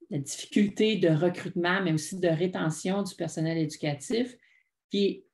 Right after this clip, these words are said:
probablement aussi liée à la baisse du bien-être au travail de, de, de ces personnes-là. On est allé voir du côté de,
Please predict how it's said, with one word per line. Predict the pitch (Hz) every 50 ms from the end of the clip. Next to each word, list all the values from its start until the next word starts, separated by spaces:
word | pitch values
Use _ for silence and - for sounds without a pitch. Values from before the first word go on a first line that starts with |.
| _ _
probablement | _ - 226 214 208 240 247 254 247 214 190 185 185 208 214 208
aussi | 185 185 - - - - - 196
liée | 185 175 160 170 185 196
à | 190 175 165
la | 160 156
baisse | 143 151 170 175 180 170 -
du | -
bien-être | 147 147 151 151 151 151 156 170 165 -
au | 156 147
travail | 151 - 147 143 143 147 156 165 175 170
de, | 151 190 151 147 151 151 - -
de, | 143 175 143 139 - - - - - -
de | 139 143
ces | 151 - - 151
personnes-là. | - 165 151 - - 170 156 143 143 147 151 165 190 220 285 277 - _ _ _ _ _ _ _ -
On | 165 175 185
est | 180 180
allé | 214 196 196 196
voir | 185 180 180 202 233 277 285 262
du | - -
côté | - 202 180 165 - - - 208 226 -
de, | 196 170 165 160 165